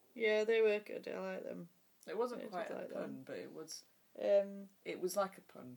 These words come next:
Speaker 1: but yeah, that's, then that, that's pretty much the end of the film,
Speaker 2: Yeah.
Speaker 1: isn't it? So, yeah, great film,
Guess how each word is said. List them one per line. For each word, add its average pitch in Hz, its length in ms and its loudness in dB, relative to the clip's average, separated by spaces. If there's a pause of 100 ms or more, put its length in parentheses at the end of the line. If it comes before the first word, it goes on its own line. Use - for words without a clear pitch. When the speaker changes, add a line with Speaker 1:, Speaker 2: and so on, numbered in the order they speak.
(440)
Speaker 1:
but - 100 -10
yeah, 262 260 2 (180)
that's, - 320 -6 (100)
then 247 160 2
that, 247 200 0 (100)
that's - 260 -4
pretty 208 340 4
much 196 260 -8
the 190 120 -4
end 190 160 -8
of 180 120 -6
the 170 60 -6
film, 285 320 -4
Speaker 2:
Yeah. 320 280 6
Speaker 1:
isn't 330 100 -2
it? - 220 -4
So, 202 400 -2 (1800)
yeah, 233 360 -14 (1500)
great 214 420 -6
film, 160 340 -6